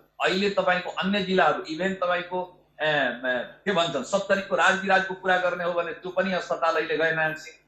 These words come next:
जुन अस्पताल छ, अहिले पनि त्यो अब सेन्टरको मातहतमा रहेका छन्। वीरगञ्जका अस्पताल सेन्टरको मातहतमा रहेछ।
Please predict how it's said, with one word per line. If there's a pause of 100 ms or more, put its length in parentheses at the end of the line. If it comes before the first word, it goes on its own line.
(240)
जुन
अस्पताल
छ,
अहिले
पनि
त्यो
अब (360)
सेन्टरको
मातहतमा
रहेका
छन्।
वीरगञ्जका
अस्पताल
सेन्टरको
मातहतमा
रहेछ।